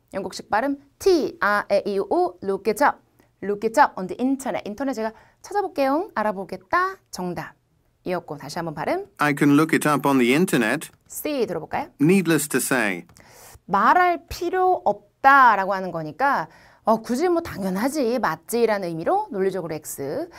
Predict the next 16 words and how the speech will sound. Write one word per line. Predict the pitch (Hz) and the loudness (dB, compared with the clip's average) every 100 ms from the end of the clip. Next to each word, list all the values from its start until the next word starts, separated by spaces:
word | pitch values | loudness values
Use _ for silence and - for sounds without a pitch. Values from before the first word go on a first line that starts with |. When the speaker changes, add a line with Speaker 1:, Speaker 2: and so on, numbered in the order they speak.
| - - - | -20 -20 -6
Speaker 1:
자, | - 226 214 | 4 4 4
그래서 | 185 196 302 370 392 _ | 2 0 2 2 0 _
다시 | - 190 | -12 -6
한번 | 202 190 185 | -6 -4 -6
정답 | 185 165 170 190 190 | -8 -8 -2 -2 -2
함께 | 202 196 196 | -8 -8 -6
보도록 | 180 160 160 156 | -6 -10 -12 -10
할 | 214 | -10
건데, | 208 165 220 233 - _ _ | -8 -6 -6 -6 -12 _ _
정답 | - 156 226 | -16 -12 -8
B죠. | 247 190 277 - - | -6 -6 -8 -14 -20
질문부터 | - 269 330 320 311 269 269 | 0 2 4 2 0 0 0
들어보도록 | 233 196 190 170 | -2 -4 -6 -8
하겠습니다. | 170 175 - 160 151 180 196 180 170 170 | -8 -8 -8 -10 -4 0 2 2 -2 -6
따라하시면 | - - 339 302 240 | -4 -2 -4 -4 -6
좋겠어요. | 170 165 190 277 392 | -6 -6 -2 -2 -4